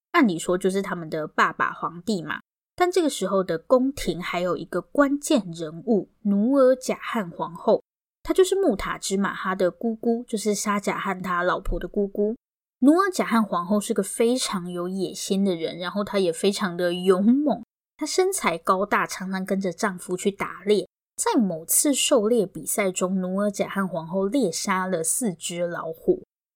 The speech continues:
好猛。<laughs> 努尔贾汗皇后对政治非常有兴趣，皇帝也乐于让皇后参政，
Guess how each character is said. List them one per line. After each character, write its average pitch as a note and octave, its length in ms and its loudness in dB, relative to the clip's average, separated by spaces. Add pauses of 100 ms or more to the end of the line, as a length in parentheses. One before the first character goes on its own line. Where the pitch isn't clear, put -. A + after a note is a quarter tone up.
(100)
好 - 160 -6
猛。 F3+ 200 -4 (260)
<laughs> - 280 -4
努 C4 120 12
尔 G4+ 140 8
贾 G3 140 4
汗 A#3+ 180 4
皇 F3 200 0
后 G3 160 6
对 G3 160 4
政 G3 280 2
治 G3 200 2
非 F#3 180 0
常 E3+ 200 -6
有 C#3+ 100 -14
兴 E3 320 -2
趣， - 320 0
皇 G#3+ 280 0
帝 C#4+ 200 4
也 C#3+ 120 2
乐 G3 360 4
于 E3+ 260 -2
让 G#3+ 180 2
皇 E3 240 -10
后 F3+ 240 0
参 F3+ 320 -6
政， F#3+ 240 0